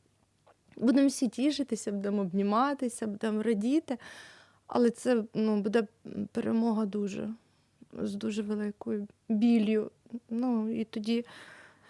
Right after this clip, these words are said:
е, що зараз подякуємо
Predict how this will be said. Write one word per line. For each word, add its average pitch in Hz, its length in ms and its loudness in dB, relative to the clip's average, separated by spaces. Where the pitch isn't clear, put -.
е, 240 320 0
що 240 380 0
зараз 226 560 -4
подякуємо 233 760 -4